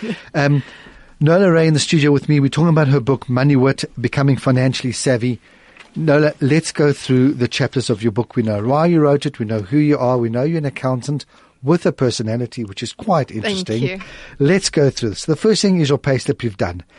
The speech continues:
Speaker 2: Then personal income tax. I could, I, I could just see a whole lot of bodies, like, contracting and blood draining from faces and white knuckles on steering wheels. Because the moment you talk about personal income tax,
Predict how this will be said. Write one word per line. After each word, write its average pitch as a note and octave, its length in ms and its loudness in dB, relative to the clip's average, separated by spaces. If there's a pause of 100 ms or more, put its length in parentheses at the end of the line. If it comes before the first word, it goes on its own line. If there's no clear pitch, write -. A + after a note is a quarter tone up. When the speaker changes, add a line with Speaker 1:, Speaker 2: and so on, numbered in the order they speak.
(280)
Speaker 2:
Then G3+ 280 2 (120)
personal E3+ 500 0
income A#2+ 320 -4
tax. - 400 -14 (580)
I C3 80 -2
could, B2 320 -6
I, D3 140 -4
I C#3+ 80 -4
could C3+ 180 -2
just F3 220 0
see B2+ 420 0 (240)
a G#2+ 60 -10
whole D#3+ 260 0
lot D3+ 180 2
of A2+ 220 -2
bodies, C3 400 0
like, B2 120 -2 (120)
contracting D3+ 840 0
and B2 220 -2 (540)
blood C#3 580 0
draining C#3+ 440 2
from C#3 200 0
faces C#3+ 500 0
and A#2+ 240 -4 (220)
white C#3+ 360 0
knuckles C#3 380 0
on C3 80 -2
steering C#3 480 2
wheels. B2 340 2 (300)
Because D3+ 240 0
the E3+ 80 0
moment G3 340 2
you F3 60 -8
talk D#3 100 -4
about D3+ 280 -2
personal C#3+ 360 -2
income C3 300 -2
tax, - 340 -4